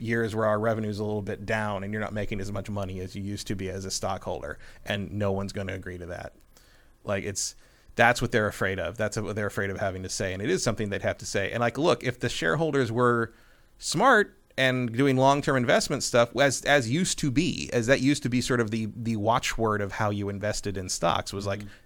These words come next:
Speaker 1: "It'll pay off later." Like,
Speaker 2: Yeah.
Speaker 1: that was like, you know, "Hold on to it, it'll
Speaker 2: Not
Speaker 1: pay off
Speaker 2: anymore.
Speaker 1: later."
Speaker 2: Not
Speaker 1: Not
Speaker 2: with
Speaker 1: anymore. No, it's
Speaker 2: Robinhood.
Speaker 1: gotta be now, now, now. Every, I need, I
Speaker 2: Now you
Speaker 1: need
Speaker 2: can
Speaker 1: more
Speaker 2: see it.
Speaker 1: every year, more every year, more every year.
Speaker 2: Yeah.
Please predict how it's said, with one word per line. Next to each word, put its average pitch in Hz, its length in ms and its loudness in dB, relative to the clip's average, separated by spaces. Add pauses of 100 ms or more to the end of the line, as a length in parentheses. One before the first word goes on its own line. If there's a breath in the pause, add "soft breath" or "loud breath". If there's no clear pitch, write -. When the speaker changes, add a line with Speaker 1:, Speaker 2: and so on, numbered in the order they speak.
Speaker 1:
"It'll 104 160 -2
pay 104 180 2
off 92 220 -2
later." 104 420 -4
Like, 110 100 -2
Speaker 2:
Yeah. 117 60 4
Speaker 1:
that 113 40 2
was 113 120 0
like, 113 100 -2 (140 loud breath)
you 92 80 -4
know, 87 60 -4
"Hold 139 280 6
on 127 140 10
to 120 80 8
it, 117 60 6
it'll 104 120 0
Speaker 2:
Not 165 80 2
Speaker 1:
pay - 60 8
off 107 60 6
Speaker 2:
anymore. 151 160 8
Speaker 1:
later." 127 260 8
Speaker 2:
Not 151 140 4
Speaker 1:
Not 165 100 12
Speaker 2:
with 156 60 8
Speaker 1:
anymore. 160 180 10
No, 151 160 12
it's 131 80 6
Speaker 2:
Robinhood. - 20 0
Speaker 1:
gotta 143 140 8
be 131 80 0
now, 135 200 8
now, 127 220 6
now. 123 240 6
Every, 123 240 4
I 120 120 4
need, 120 220 -2
I 123 120 2
Speaker 2:
Now - 60 2
you 131 80 4
Speaker 1:
need 127 80 2
Speaker 2:
can 139 80 4
Speaker 1:
more 147 280 12
Speaker 2:
see 113 60 6
it. 127 40 8
Speaker 1:
every 123 180 4
year, 107 180 2
more 135 260 6
every 120 220 4
year, 107 120 0
more 113 220 2
every 107 180 -4
year. 104 240 -4
Speaker 2:
Yeah. 110 220 -8